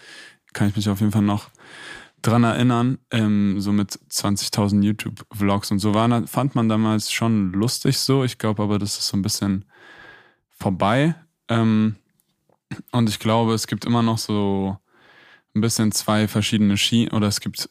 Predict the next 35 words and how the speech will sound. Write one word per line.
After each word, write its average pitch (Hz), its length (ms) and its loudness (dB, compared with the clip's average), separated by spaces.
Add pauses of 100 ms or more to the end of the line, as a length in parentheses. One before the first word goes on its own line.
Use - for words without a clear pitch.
(140)
mittlerweile 107 560 2
vielleicht 101 260 -2
so 101 60 0
ein 101 40 2
bisschen 101 220 0
zwei 107 240 0
verschiedene 104 460 2
Schienen, 113 460 2
so 98 540 0
vor 104 180 0
allem, 101 140 4
wenn 101 120 2
man 98 100 2
auch 98 140 -2
im 98 80 2
Berliner 95 640 2 (200)
Underground 98 600 2
unterwegs 101 560 0
ist, 98 180 -2
ist 98 140 -4
es 101 160 0
so - 80 -2
ein 98 140 2
bisschen 98 340 2
diese 92 480 2 (500)
eher 104 220 2
minimalistische, 104 1120 2 (240)
jetzt - 240 -6
nicht 107 160 0
so 101 240 -2 (200)
ultra 113 320 0
aktiv - 440 -4
bewerben 107 560 0
von 101 220 0
Stuff - 400 -2